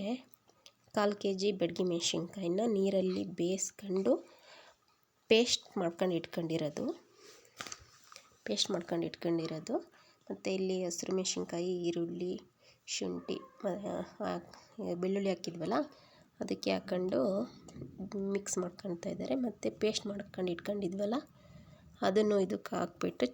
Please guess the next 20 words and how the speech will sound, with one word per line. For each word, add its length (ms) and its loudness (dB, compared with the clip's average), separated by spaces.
ಚೆನ್ನಾಗಿ 500 4
ಎಣ್ಣೆ 220 6
ಬಿಡೋವರೆಗೂ 500 2
ರೋಸ್ಟ್ 280 -2
ಮಾಡಬೇಕು. 400 0
ಇವರು 220 4
ಅಲ್ಲಿ 260 4
ಕುಕ್ 280 -4
ಆಗಿರೋದ್ರಿಂದ 600 0
ಆ 200 -4
ಥರ 140 4
ಸ್ಟೈಲಲ್ಲಿ 480 -2
ತೋರಿಸ್ತಾ 440 -2
ಇದ್ದಾರೆ. 280 0
ನಾನು 280 2
ಫಸ್ಟ್ 360 6
ಟೈಮ್ 280 4
ನೋಡ್ತಾ 340 -2
ಇರೋದು 320 -2
ಈ 20 2